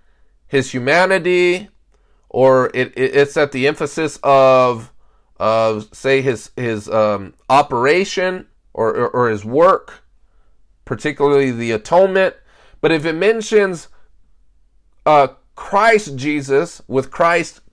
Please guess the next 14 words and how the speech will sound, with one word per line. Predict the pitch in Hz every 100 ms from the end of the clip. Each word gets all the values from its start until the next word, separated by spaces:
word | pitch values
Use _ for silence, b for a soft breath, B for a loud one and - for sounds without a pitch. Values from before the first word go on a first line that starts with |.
| _
coming | - 165 160 147
before | 139 - 190 196
the | 151
word | 139 123
Jesus, | 131 139 139 156 - _ _ _ _ _ _ _ _
or | 143 147
just | 123 139 151 - 135
the | 180
Christ, | - - 196 165 139 151 - b b b
it's | - 143 147
referring | 151 - 180 190 190 185
to | - 175 156
his | 151 170 139 _ -
office | 180 202 - 131 127 117 - - -